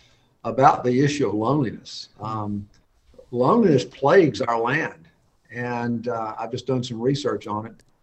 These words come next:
Uh, in fact, Joe Ehrmann even says in his book, most men don't have one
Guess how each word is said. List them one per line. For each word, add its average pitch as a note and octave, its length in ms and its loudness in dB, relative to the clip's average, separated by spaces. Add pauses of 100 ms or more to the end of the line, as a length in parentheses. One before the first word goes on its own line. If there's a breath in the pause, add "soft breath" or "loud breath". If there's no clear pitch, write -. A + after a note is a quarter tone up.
(440)
Uh, A2+ 460 -6 (160)
in A2 80 -14
fact, B2 280 -4
Joe C3+ 180 4
Ehrmann C3 360 4
even A#2 160 -6
says C3+ 300 0
in B2 60 -4
his G#2+ 100 -8
book, B2+ 340 0
most C3+ 320 0
men C3+ 280 0
don't A#2+ 200 0
have A#2+ 180 -2
one C3+ 460 2